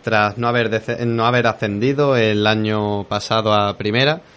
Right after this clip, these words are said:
parece que el Betis Futsal se dispone a volver a intentarlo.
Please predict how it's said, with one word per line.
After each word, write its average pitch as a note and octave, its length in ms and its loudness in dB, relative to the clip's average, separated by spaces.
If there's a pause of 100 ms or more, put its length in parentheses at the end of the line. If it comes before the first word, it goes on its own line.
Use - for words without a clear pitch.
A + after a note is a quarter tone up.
(220)
parece G#2+ 280 -4
que A2 220 0
el G2+ 240 -2
Betis A#2 320 -2
Futsal B2+ 560 -4
se G2+ 280 -6
dispone A2 360 -4
a G#2+ 80 0
volver G#2+ 380 0
a A2 80 2
intentarlo. G2 580 -6